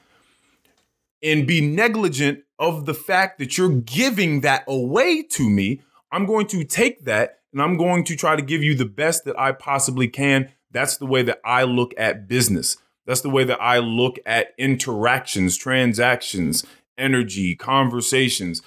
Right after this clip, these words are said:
If you're going to give me that attention, that effort, that time, I'm giving it back to you in spades.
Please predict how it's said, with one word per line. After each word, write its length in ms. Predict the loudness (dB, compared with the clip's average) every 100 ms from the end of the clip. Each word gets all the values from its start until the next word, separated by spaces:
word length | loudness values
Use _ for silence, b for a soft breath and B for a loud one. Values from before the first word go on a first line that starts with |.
| b b
If 160 | -8
you're 140 | -4 -2
going 260 | -2 0
to 120 | -2 -2
give 320 | 0 2 2
me 240 | 0 -2
that 220 | -2 0 0
attention, 400 | 0 -2 0 0
that 180 | 2
effort, 240 | 2 0 -2
that 140 | -2 -2
time, 300 | 0 0 0
I'm 280 | 0 0 0
giving 240 | 0 2
it 100 | 0
back 220 | 0 -2 -2
to 80 | -4
you 60 |
in 100 | -2
spades. 720 | -2 0 0 0 -6 -4 -4